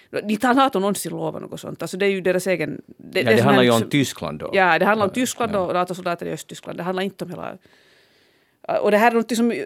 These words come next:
Speaker 1: som ju Putin sprider och sprider. Det är nog många ryssar som har gått på det här och upplever att de har blivit lurade. Vi har blivit lurade av väst. Men fortfarande, det kan jag helt säga, även om det finns många ryssar som inte tycker om att nato har blivit,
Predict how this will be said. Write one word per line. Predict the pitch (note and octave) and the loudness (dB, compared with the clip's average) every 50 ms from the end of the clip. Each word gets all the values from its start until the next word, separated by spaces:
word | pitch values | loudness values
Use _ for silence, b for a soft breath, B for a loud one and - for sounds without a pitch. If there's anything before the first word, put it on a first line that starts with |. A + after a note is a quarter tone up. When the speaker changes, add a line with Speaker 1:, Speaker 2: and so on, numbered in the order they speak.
| C2+ - - | -10 -10 -6
Speaker 1:
som | G#3 A3+ A#3 A#3+ | -2 0 0 0
ju | A3+ | 0
Putin | A3 - B3 A#3+ C4 B3+ A#3 | 0 -2 -2 0 0 -4 -4
sprider | - - C#4 C4+ A#3 A3+ | -4 -4 -2 0 0 -2
och | |
sprider. | A3+ - A3+ A#3+ A#3 D#4 - | -2 -4 -4 -2 0 0 0
Det | F#3+ G3+ | 0 0
är | |
nog | G#3+ A3 A3 A3 A#2+ | 0 0 0 -2 -2
många | E3+ A3 A3+ B3+ C4+ A3 | -2 0 2 2 2 0
ryssar | G3+ G3+ - A3 | 0 -2 -4 -6
som | F#3 G#3 | -4 -4
har | G3 F3+ | -4 -2
gått | G3+ G#3+ - - | -4 -6 -4 -4
på | F3 - | -4 -4
det | E3+ | -2
här | E3 E3 | -4 -4
och | E3+ - - | -6 -6 -6
upplever | F#3 F#3 - F3 D#3+ D#3+ D#3 | -6 -4 -2 -2 -2 -2 -4
att | - | -6
de | D#3+ D3+ | -8 -10
har | D3+ D#3 | -10 -10
blivit | D#3 D#3+ - - - - - - | -12 -12 -12 -14 -14 -14 -14 -10
lurade. | D#3+ D3+ D3+ D#3 D#3+ - - - - | -6 -6 -6 -6 -6 -8 -10 -12 -12
Vi | - - F3 | -12 -12 -10
har | E3+ | -10
blivit | F3 E3+ E3+ E3+ | -10 -12 -12 -10
lurade | E3 F3 F3+ F#3 F3+ F#3+ | -10 -12 -12 -12 -12 -14
av | F#3 | -14
väst. | F#3 F#3 - - _ B B B B B B B | -16 -18 -20 -20 _ B B B B B B B
Men | - G3 | -4 -2
fortfarande, | G3 F#3 - - F#3+ G#3+ A3+ A#3+ A#3 G#3 F3 | -2 -2 2 4 4 6 6 4 4 2 2
det | F3 | 2
kan | F#3+ G#3+ G#3+ G3+ | 2 0 2 2
jag | F3+ | 2
helt | F#3 F#3 - | 0 0 0
säga, | G3 F#3 F3+ E3 - B B B B B B B B B B B B B | 0 0 2 2 0 B B B B B B B B B B B B B
även | - - G#3 A3 G#3 A3 | -2 0 2 2 4 4
om | G#3 G3+ - - - | 2 2 0 -4 -4
det | - | -4
finns | F3+ F3+ F#3 | -2 0 0
många | G3 G3+ F#3+ | 0 2 2
ryssar | F#3 F3+ F3 F#3 | 2 0 0 -2
som | E3+ F3 F3 | -4 -4 -4
inte | E3+ - | -6 -6
tycker | - F#3+ - F#3 F3 | -10 -6 -4 -2 -2
om | E3+ E3 | -2 -2
att | E3+ E3 | -4 -4
nato | E3+ D#3 D#3+ - D#3+ - - - _ _ _ _ _ _ _ _ _ _ | -2 -4 -4 -4 -4 -6 -8 -10 _ _ _ _ _ _ _ _ _ _
har | - E3 E3+ | -14 -10 -10
blivit, | D#3 C#3 C3 A2 F2 | -8 -8 -6 -8 -8